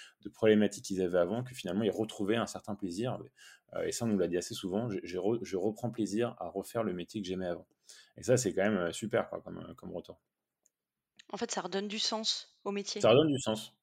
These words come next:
Speaker 1: C'est complètement ça. Bah, en fait, ça revalise-, revalorise, hein, c'est, c'est ce que je disais tout à l'heure. Nous, notre mission, c'est valoriser le travail et le rendre accessible à tous. Bah, donc, le rendre accessible à tous, c'est ce qu'on a fait, notamment avec cette fameuse, euh,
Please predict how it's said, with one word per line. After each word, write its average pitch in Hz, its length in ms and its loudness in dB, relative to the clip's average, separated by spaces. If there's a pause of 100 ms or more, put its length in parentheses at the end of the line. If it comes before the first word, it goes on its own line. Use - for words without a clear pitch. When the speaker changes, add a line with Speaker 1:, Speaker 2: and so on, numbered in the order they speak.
Speaker 1:
C'est 101 140 -2
complètement 117 300 4
ça. 101 260 -2
Bah, 120 160 8
en 139 40 8
fait, 185 160 2
ça 135 100 10
revalise-, 143 460 4
revalorise, 147 600 2
hein, 123 60 -2
c'est, 95 320 0
c'est 98 160 -4
ce - 60 -10
que 98 100 -4
je 87 60 -6
disais 101 140 2
tout - 160 -2
à 123 60 6
l'heure. 143 220 2 (280)
Nous, 113 80 2
notre 117 160 4
mission, 113 200 -2
c'est 95 160 -4
valoriser 104 340 6
le 107 60 0
travail 107 360 4
et 104 40 6
le 92 60 0
rendre 95 140 0
accessible 90 360 -4
à 85 60 2
tous. 151 300 -4 (480)
Bah, 92 260 4
donc, 90 400 -10 (100)
le 104 120 0
rendre 110 200 4
accessible 101 400 2
à 98 60 6
tous, - 140 -4
c'est - 140 -6
ce - 80 -10
qu'on 92 140 -8
a 90 100 -4
fait, 113 360 0
notamment 92 480 -2
avec 85 260 -2
cette - 180 -12
fameuse, 95 340 -6 (240)
euh, 82 300 -8